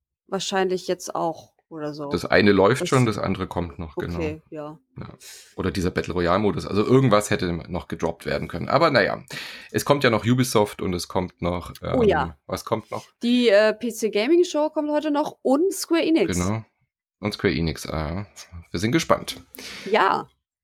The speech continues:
Speaker 2: Gut, das war's mit unserem Cast zu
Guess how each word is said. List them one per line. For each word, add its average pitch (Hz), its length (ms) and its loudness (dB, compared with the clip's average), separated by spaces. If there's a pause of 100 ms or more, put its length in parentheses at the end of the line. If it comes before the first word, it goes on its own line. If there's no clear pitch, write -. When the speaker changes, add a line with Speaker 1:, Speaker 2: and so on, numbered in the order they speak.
(280)
Speaker 2:
Gut, 220 340 0
das 143 220 4
war's 175 160 6
mit 156 100 4
unserem 131 640 0
Cast 117 640 0
zu 98 720 -2